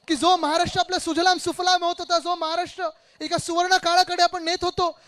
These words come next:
तो महाराष्ट्र बदनाम होत चाललेला आहे, काळे अंधकार दिस-, दिवस दिसायला लागलेले आहेत? हे तुम्हाला दुःख कुठे ना कुठेतरी देतं की नाही?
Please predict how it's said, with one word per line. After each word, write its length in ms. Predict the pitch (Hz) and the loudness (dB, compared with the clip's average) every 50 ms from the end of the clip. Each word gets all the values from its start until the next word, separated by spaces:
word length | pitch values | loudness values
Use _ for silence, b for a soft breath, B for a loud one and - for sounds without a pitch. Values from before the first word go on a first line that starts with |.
| b b - | b b -2
तो 80 | 349 | -2
महाराष्ट्र 460 | 330 302 269 294 339 349 - - 349 | -2 -2 -2 -2 -2 -2 -2 0 -2
बदनाम 520 | 339 277 254 262 247 277 302 370 403 392 349 | 0 2 2 0 2 4 4 4 4 4 4
होत 120 | 339 359 | 2 0
चाललेला 440 | - - - 330 320 311 302 294 294 | 0 0 2 2 4 4 4 2 2
आहे, 240 | 285 262 254 285 320 | 2 2 2 2 2
काळे 340 | 311 - 311 285 311 349 359 | 2 0 0 2 4 6 6
अंधकार 460 | 320 294 294 285 330 - 381 392 381 370 | 4 4 4 0 2 6 6 6 6 4
दिस-, 240 | 339 - 349 339 320 - | 0 -2 -4 -4 -4 -2
दिवस 260 | 294 294 320 311 - - | 0 2 2 0 0 -6
दिसायला 380 | 277 - 302 294 294 285 285 | -4 0 2 2 2 2 2
लागलेले 340 | 269 247 240 226 240 240 240 | 0 -2 -2 -2 -2 0 0
आहेत? 220 | 226 214 233 302 - b b b b b b | 0 0 0 -2 -2 b b b b b b
हे 140 | 294 339 359 | -4 -4 -2
तुम्हाला 500 | - 349 339 330 330 339 339 349 381 381 b b b b b | -2 0 0 2 2 2 2 2 2 0 b b b b b
दुःख 220 | 262 285 - - 277 | -14 -10 -6 -4 -2
कुठे 280 | 285 320 330 262 320 | 0 0 0 0 0
ना 100 | 330 349 | -2 -2
कुठेतरी 380 | 330 320 330 349 330 359 349 320 | -4 -4 -6 -6 -6 -6 -6 -6
देतं 280 | 226 247 269 - 349 349 - | -6 -6 -8 -6 -6 -8 -6
की 100 | 349 349 | -8 -6
नाही? 240 | 339 330 330 311 | -6 -6 -8 -8